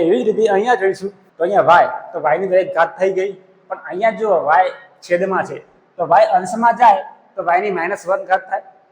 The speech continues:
તો માઇનસ વન ઘાત થાય, તે પૂર્ણ સંખ્યા બને નહીં. એટલે અહીંયા પણ બહુપદી એક ચલવાળી નથી. જવાબમાં શું આવશે?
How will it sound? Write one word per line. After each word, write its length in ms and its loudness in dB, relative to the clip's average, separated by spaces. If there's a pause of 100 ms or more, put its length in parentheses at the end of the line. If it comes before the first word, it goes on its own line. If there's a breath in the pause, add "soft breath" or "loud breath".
તો 80 -18
માઇનસ 440 -2
વન 160 -2
ઘાત 260 0
થાય, 200 0
તે 100 -8
પૂર્ણ 280 -16
સંખ્યા 380 -14
બને 220 -12 (360)
નહીં. 260 -8 (380)
એટલે 160 -4
અહીંયા 380 0
પણ 180 2
બહુપદી 540 0
એક 140 -12
ચલવાળી 480 -4
નથી. 380 -20 (840)
જવાબમાં 300 -4
શું 180 -4
આવશે? 280 -6